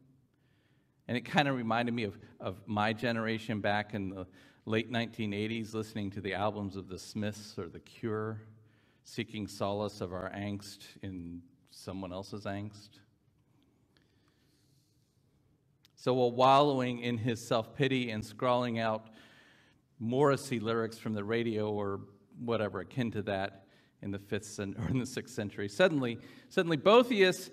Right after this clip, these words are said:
is visited by the manifestation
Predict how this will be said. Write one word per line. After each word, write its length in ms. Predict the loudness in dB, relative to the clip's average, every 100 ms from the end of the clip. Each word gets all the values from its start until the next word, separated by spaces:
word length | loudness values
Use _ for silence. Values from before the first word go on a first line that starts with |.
| -12 0
is 200 | 2 2
visited 840 | 2 8 8 8 2 2 0 -4 -8 -18 -20 -20 _ _ _ _ _ _ _ _ _ -10 0
by 140 | 2
the 80 | 2
manifestation 1300 | 2 2 2 0 -4 -6 -2 0 0 0 -4 -2 -4